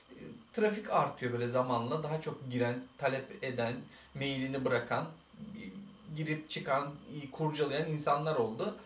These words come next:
Bu da bizi şaşırttı yani. Dedik en sonunda artık bir şey yapmayalım yani.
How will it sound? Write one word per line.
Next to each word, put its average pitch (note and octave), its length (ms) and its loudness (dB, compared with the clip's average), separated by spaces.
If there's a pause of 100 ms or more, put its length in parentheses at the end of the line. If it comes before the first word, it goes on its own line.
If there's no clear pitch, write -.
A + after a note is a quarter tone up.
(200)
Bu C3+ 80 -2
da D3 100 2
bizi - 180 0
şaşırttı D3+ 480 0
yani. A2+ 260 4
Dedik C3+ 200 -6
en C3+ 120 -6
sonunda B2+ 320 -2
artık B2+ 220 -2 (340)
bir A#2+ 40 -4
şey C#3 160 -2
yapmayalım B2 440 -4
yani. G2+ 200 -4